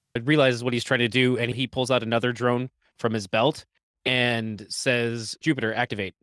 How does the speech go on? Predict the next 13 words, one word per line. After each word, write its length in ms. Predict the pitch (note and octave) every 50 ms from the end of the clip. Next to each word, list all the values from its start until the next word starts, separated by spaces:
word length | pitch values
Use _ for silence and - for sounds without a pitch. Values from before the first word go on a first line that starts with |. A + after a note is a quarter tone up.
| _ _ _ _ _ _ -
and 160 | A#2+ B2+ B2+
s-, 120 | A2+ -
essentially 400 | C3+ B2 - - C#3+ B2 - C3
sends 280 | A#2 - C#3+ C3+ B2 D3
over 280 | B2 C#3 C#3 B2 B2+ B2+
a, 100 | A#2+ A2+ A#2 -
another 460 | B2 B2 A#2+ A#2+ B2 B2 B2+ A#2+ B2
one 120 | B2 B2
of 60 | A#2+ G2
his 120 | G#2 G2+
drones 440 | - B2 B2+ B2 A#2+ A2 G#2+ G2+ - - _ _ _ _ _
over 280 | B2 C3+ C3 B2+ B2 B2
to, 320 | - - - C3 B2 A#2+